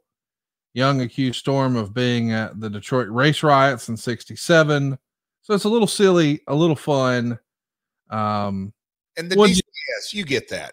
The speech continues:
Speaker 2: I mean, years ago during this era,
Speaker 1: D C S.
Speaker 2: D C S
Speaker 1: Yeah.
Speaker 2: was college football, very prevalent. It was a buzzword.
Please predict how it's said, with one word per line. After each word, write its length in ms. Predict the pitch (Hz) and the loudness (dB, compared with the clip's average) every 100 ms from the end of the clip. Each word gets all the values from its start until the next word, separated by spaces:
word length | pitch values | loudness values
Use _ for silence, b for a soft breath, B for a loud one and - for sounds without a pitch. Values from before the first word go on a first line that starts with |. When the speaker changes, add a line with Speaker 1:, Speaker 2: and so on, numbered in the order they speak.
| - | -8
Speaker 2:
I 60 | |
mean, 240 | 139 151 139 - 123 143 | -4 -2 -4 -2 -4 -2
years 220 | 175 - 123 | -6 -6 -8
ago 320 | 123 127 123 | 0 0 0
during 300 | 120 127 120 | 0 -2 -2
this 220 | 113 - | -6 -2
era, 340 | 135 113 78 - 123 147 | 0 2 0 -2 -10 -2
Speaker 1:
D 180 | 123 113 | 0 0
C 80 | 92 | -2
S. 220 | 92 - _ 165 | -6 -18 _ -10
Speaker 2:
D 100 | 160 | -4
C 140 | 214 | -2
S 80 | 117 | -2
Speaker 1:
Yeah. 100 | 110 - _ 117 | -4 -6 _ -12
Speaker 2:
was 420 | 120 101 - - _ _ _ _ _ _ _ | -12 -10 -14 -16 _ _ _ _ _ _ _
college 380 | - 143 147 - | -2 0 0 -2
football, 640 | 147 131 117 113 110 110 | -6 -6 -2 0 0 -2
very 260 | 101 120 127 | -4 -4 -4
prevalent. 560 | - 120 113 110 113 113 | -2 -2 -2 -4 -8 -8
It 100 | 110 | -12
was 180 | 113 117 | -8 -8
a 20 | |
buzzword. 960 | 104 120 120 104 113 113 110 110 107 | -2 0 0 -2 -4 -2 -2 -4 -6